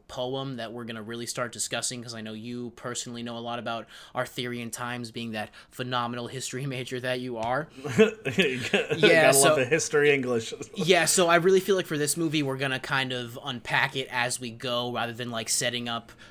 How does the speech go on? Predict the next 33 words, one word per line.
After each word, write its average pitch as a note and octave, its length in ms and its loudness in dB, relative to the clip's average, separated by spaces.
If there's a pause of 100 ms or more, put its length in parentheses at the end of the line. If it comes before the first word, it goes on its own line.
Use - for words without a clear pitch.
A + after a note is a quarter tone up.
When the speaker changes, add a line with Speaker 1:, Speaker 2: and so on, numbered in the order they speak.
Speaker 1:
a B2+ 80 -2
big B2+ 240 -8
mold, A#2 460 -6
because C3 220 -8
I C3+ 60 0
feel D#3+ 160 0
like D3+ 100 0
there C3+ 100 -4
definitely C3+ 420 -2
is B2+ 100 -4
a B2 60 -6
lot A#2+ 400 -2
in B2+ 120 -8
this A#2+ 160 -8
movie A#2+ 320 -8
that A#2 180 -6
needs A#2 260 -8
to B2+ 100 -10
be, A#2 160 -10
like, A#2 260 -8
analyzed B2 580 -2
and A2+ 120 -10
figured B2 340 -6
out A#2+ 180 -2
to B2 60 -10
really B2 180 -6
understand A#2 540 -6
what A2+ 340 -10 (380)
Terry G#3 460 8
Gilliam D3 360 2
was C3 140 -4
going A#2 320 -6
for. A2 320 -10